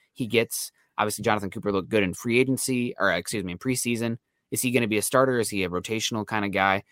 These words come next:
Either way, you wanna have horses at the edge position. But the way this is lining up right now, and I've been kind of hinting at it, I guess not even hinting, but saying it to begin with, more so because of moving on from Von, but maybe now it's more because of stacking your deck, uh, with Chubb.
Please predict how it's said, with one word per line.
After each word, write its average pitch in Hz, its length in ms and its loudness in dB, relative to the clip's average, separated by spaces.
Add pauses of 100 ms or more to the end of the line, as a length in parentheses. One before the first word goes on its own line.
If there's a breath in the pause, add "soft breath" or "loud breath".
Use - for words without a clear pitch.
(140)
Either 139 220 6
way, 120 120 8
you 110 80 4
wanna 98 180 2
have 92 180 -4
horses 101 460 -2 (120)
at 92 180 -6
the 95 140 -2
edge 98 160 -2
position. 117 460 -6 (420)
But 110 80 -8
the 107 80 -2
way 151 120 8
this 208 180 2
is 139 80 0
lining 135 240 4
up 120 120 2
right 101 160 4
now, 95 300 2 (360)
and 110 100 2
I've 143 100 6
been 147 140 2
kind 131 180 2
of 117 60 -4
hinting 120 280 -4
at 113 140 0
it, 107 180 0
I 104 100 -6
guess 98 200 -2
not 147 120 4
even 95 120 0
hinting, 90 300 -6
but 80 120 -6
saying 123 280 0
it - 300 -6
to 113 60 -8
begin 101 220 -2
with, 113 180 -4
more 113 200 0
so 110 160 -2
because 101 240 -2
of 95 100 -4
moving 95 280 -2
on 92 120 -2
from 90 180 -10
Von, 92 280 0
but 78 100 -10
maybe 107 240 -8
now 95 160 -4
it's 90 120 -8
more 95 180 -4
because 90 320 -8
of 85 160 -8 (300)
stacking 107 360 0
your 98 80 -4
deck, 90 240 -2 (240)
uh, 87 180 -4
with 82 120 -10
Chubb. 143 260 0